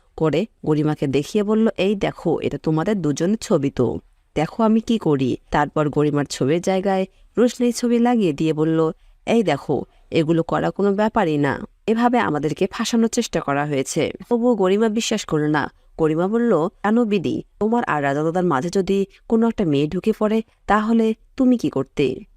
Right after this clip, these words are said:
জানবী বলে উঠল, "রাজা আর বাদশা কি এক?" তখন বাদশার মা বলে উঠল, "এটা তুমি কি কথা বললে জাহ্নবী? রাজা বাদশা এক না মানে?" তখন জাহ্নবী আমতা আমতা করে বলল, "না না মেজো কাকিমণি, তুমি ভুল বুঝছো, আমি সেভাবে বলতে চাইনি।"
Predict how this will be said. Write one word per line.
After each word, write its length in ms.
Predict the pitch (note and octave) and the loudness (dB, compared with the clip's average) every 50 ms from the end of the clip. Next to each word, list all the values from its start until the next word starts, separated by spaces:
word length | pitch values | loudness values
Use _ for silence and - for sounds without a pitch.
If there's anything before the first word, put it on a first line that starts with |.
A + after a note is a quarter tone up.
| _ - | _ 0
জানবী 320 | E3 D3+ D#3+ G3+ A3 A#3+ | 0 2 2 2 0 0
বলে 240 | A3+ A3+ A#3 A#3 A#3 | 0 2 2 2 2
উঠল, 340 | A#3 A#3 - A#3 A3+ A#3 A#3 - _ _ _ _ E3 | 0 0 0 0 0 0 -2 -4 _ _ _ _ -2
"রাজা 340 | D#3 D3+ D#3 E3 B3 A#3+ | 0 0 0 2 2 2
আর 160 | G#3+ G3 E3 C#3 | 2 2 0 -2
বাদশা 340 | A2 B2 - - - - | -2 -2 -4 -4 -4 -4
কি 200 | F#3+ - A3+ A3 - | -4 -2 -2 -2 0
এক?" 280 | - G3+ B3 A3+ D3 - _ _ _ | 2 2 2 2 0 -2 _ _ _
তখন 240 | - D3+ - E3+ D#3+ | -8 -4 -2 0 0
বাদশার 360 | C#3+ C3 B2+ - - - G3+ | 0 0 -2 -2 -4 -2 0
মা 160 | G#3+ G#3+ G#3+ G#3+ | 0 2 2 2
বলে 240 | A3 A3+ A3+ A3+ | 2 0 2 2
উঠল, 400 | A3+ A3+ - A3+ A3 A3+ A3+ A#3 A#3+ - _ _ _ _ _ | 0 0 0 0 0 0 0 -2 -4 -8 _ _ _ _ _
"এটা 180 | - - B3+ B3 | -4 -2 -2 0
তুমি 200 | - B3 B3+ B3 | 2 2 2 2
কি 140 | - C4+ C4 | 2 0 0
কথা 240 | - F#3+ - E3 C3 | 0 0 0 0 0
বললে 260 | B2+ C3 C3+ C3+ C3+ | 0 0 0 0 0
জাহ্নবী? 460 | B2+ C3 C3 C3+ C#3 C#3+ F3+ A3+ D#4 - _ - | 0 0 0 0 0 0 0 0 0 -2 _ -4
রাজা 300 | D3+ D3+ D3+ - E3+ D#3+ | -2 -2 -2 -2 -2 -2
বাদশা 420 | C#3+ D3 D3+ - - - F#3 F3 F3 - _ _ - - | -2 -4 -6 -6 -6 -6 -4 -4 -6 -8 _ _ -8 -6
এক 200 | D3 D3 - G3 | -6 -4 -2 0
না 140 | G#3 G#3+ | 0 2
মানে?" 320 | A3 A3 A3 A3 A#3 C4 D#4 - _ _ | 2 2 2 2 2 0 0 -4 _ _
তখন 200 | - - C4+ B3 | -6 -2 0 2
জাহ্নবী 500 | G3+ G3+ E3+ E3 F#3+ G#3+ G3+ G#3 A3 A3+ - _ _ _ - | 2 2 2 2 0 0 0 0 0 0 -2 _ _ _ -4
আমতা 340 | - F#3 G#3 A#3 - C4+ C4 | -2 0 0 0 2 2 2
আমতা 200 | B3 A#3 - B3 | 2 2 0 0
করে 220 | - F3+ D#3 D#3 | 0 0 0 0
বলল, 380 | D3 D3+ D#3 D#3+ E3+ F3 F#3 F#3 - _ _ _ - | 0 0 0 0 0 0 0 -2 -4 _ _ _ -4
"না 140 | F#3 G3+ A3 | -2 0 2
না 160 | B3 C#4+ D4 | 2 2 2
মেজো 280 | C4 F3+ D#3+ C3+ - - | 2 2 0 0 -2 -4
কাকিমণি, 560 | - C3+ - D3 D3 D3+ D3+ F3 A3 C#4 E4+ - _ _ | -4 -4 -2 -2 -2 0 0 0 -2 -2 -4 -6 _ _
তুমি 100 | B3 A#3+ | -2 0
ভুল 280 | A#3 G#3 G3 A3+ B3 B3 | 0 0 2 2 2 2
বুঝছো, 500 | G3+ D#3 C#3 - - - D#3 C3+ G2+ - - - _ _ - | 2 0 -2 -4 -6 -4 -2 -2 -2 -2 -6 -10 _ _ -6
আমি 100 | F3 A#3 | -4 -2
সেভাবে 380 | - - A#3+ A3+ B3 B3 C4 B3+ | 0 0 0 2 2 2 2 2
বলতে 300 | A#3+ B3+ B3 A3+ A3+ G3+ | 2 2 0 0 0 -2
চাইনি।" 440 | - F3 D#3 D3+ D3 D3 C3 - | -2 -2 -2 -2 -2 -2 -2 -4